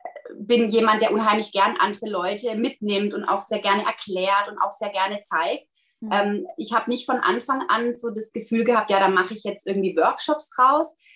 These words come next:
Speaker 1: Ähm, das hat sich tatsächlich in deinem Mentoring so ergeben.
Speaker 2: <laughs>
Speaker 1: Ähm, wir waren da echt in einer tollen, äh, Gruppe miteinander und, ähm, die anderen zwei Mädels haben mich, oder ihr drei habt mich eigentlich mehr oder weniger schon auf dieses Thema hingestoßen.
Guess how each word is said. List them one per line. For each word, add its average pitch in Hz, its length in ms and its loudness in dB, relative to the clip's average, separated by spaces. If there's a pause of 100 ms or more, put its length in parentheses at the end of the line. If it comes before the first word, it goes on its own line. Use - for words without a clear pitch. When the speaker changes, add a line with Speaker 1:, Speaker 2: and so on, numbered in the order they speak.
(140)
Speaker 1:
Ähm, 208 260 2
das 214 160 -4
hat 226 180 2
sich 269 180 -6
tatsächlich 214 720 0
in 233 120 -4
deinem 190 340 2
Mentoring 277 580 0
so 254 140 -6
ergeben. 185 720 0
Speaker 2:
<laughs> 202 260 -14 (260)
Speaker 1:
Ähm, 202 480 0
wir 202 160 -2
waren 196 240 2
da 208 160 0
echt - 280 -8
in 233 80 -8
einer 208 120 -6
tollen, 208 460 -2
äh, 180 120 -6
Gruppe 277 360 0
miteinander 226 720 2
und, 208 260 -6 (380)
ähm, 202 500 0 (100)
die 214 120 -2
anderen 226 300 2
zwei 214 260 4
Mädels 233 480 -2
haben 202 320 2
mich, 247 360 -6
oder 190 260 4
ihr 208 180 -2
drei 190 520 2
habt 220 220 -4
mich - 180 -8
eigentlich 202 300 -2
mehr 196 180 -4
oder 214 140 -2
weniger 208 320 -4
schon 208 260 -2
auf 220 220 2
dieses 220 240 -8
Thema 208 320 2
hingestoßen. 175 800 0